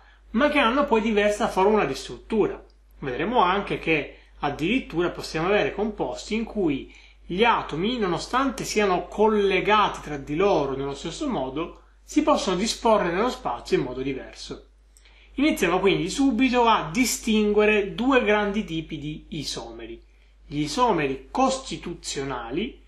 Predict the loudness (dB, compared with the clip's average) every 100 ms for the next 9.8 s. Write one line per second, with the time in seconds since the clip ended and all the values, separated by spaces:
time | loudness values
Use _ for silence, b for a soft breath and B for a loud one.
0 | b b 0 2 4 2 0 -2 -2 -2
1 | -2 -2 -10 _ _ -14 -14 -14 -12 -10
2 | -8 -6 0 0 0 -6 -14 -12 0 2
3 | 4 4 4 4 4 4 0 -12 -12 -8
4 | -6 -6 -8 -12 -16 -18 _ _ _ _
5 | _ _ -2 0 2 2 2 2 2 -2
6 | -4 -10 -18 -12 0 2 4 2 2 4
7 | 4 0 -4 -2 0 0 -4 -8 -8 -8
8 | -8 -6 -6 -10 -8 -10 B B B B
9 | 0 2 4 0 0 -4 -12